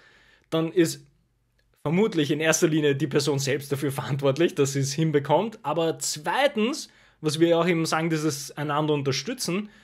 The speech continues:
da de-, würde ich argumentieren, müsste die Leadership-Position rein und sagen,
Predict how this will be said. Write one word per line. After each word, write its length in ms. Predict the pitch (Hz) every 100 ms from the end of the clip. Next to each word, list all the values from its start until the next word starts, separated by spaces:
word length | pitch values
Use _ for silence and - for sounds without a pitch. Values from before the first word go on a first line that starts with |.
| _ _ _ -
da 420 | 185 240 254 254
de-, 400 | 190 180 208 165
würde 160 | 214 214
ich 100 | 214
argumentieren, 480 | 208 208 202 208
müsste 340 | 208 220 - 190
die 80 | 180
Leadership-Position 1000 | 185 202 196 185 175 175 170 180 180 170
rein 420 | 147 156 190 190
und 160 | 175
sagen, 440 | 175 175 175 190